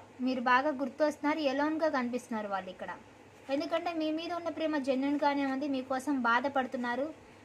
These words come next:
మీతో గొడవ పడ్డారు. So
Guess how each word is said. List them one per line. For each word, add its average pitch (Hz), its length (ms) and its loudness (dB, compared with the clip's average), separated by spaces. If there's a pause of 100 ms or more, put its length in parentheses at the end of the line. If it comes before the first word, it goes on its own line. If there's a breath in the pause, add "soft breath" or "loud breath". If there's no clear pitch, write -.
(100)
మీతో 285 220 2
గొడవ 254 380 4
పడ్డారు. 269 680 0 (1600)
So 320 80 8